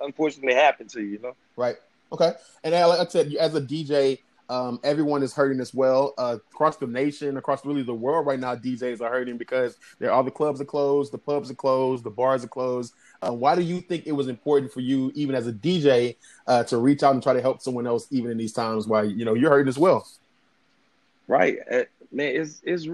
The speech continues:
Speaker 1: the, honestly, bro, I felt like, you know, it's not really about me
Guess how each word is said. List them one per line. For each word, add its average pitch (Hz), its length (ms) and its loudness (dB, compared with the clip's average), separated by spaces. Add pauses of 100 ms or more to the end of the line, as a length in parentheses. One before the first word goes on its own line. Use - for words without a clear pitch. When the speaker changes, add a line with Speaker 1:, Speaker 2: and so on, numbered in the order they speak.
Speaker 1:
the, 170 180 -2 (200)
honestly, 214 360 2
bro, 196 320 0
I 175 120 2
felt 202 240 -4
like, 175 180 0
you 165 60 -10
know, 160 80 -4
it's 151 180 -6
not 156 200 -4
really 139 220 -2
about 120 360 0
me 143 260 -8